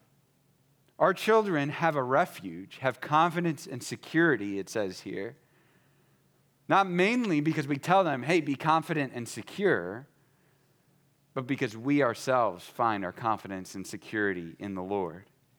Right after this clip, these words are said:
He is our refuge. When we're confident, when we're secure in the most confident and secure one, Jesus, that confidence and security is so powerful, it rubs off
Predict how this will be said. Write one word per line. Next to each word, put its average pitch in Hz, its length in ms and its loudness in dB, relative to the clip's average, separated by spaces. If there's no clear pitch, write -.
He 127 220 -2
is 110 120 -2
our 101 140 2
refuge. - 680 -10
When 120 200 -4
we're 170 280 4
confident, 107 640 -4
when 117 200 -6
we're 170 240 4
secure 123 500 -2
in 104 120 -2
the 113 60 -4
most 117 240 -4
confident 160 560 2
and 131 120 -10
secure 156 480 0
one, 135 440 2
Jesus, 120 800 -2
that 175 240 4
confidence 165 560 2
and 127 140 -8
security 123 800 0
is - 80 -12
so 185 360 2
powerful, 156 680 0
it - 80 -14
rubs 120 340 0
off 104 480 -2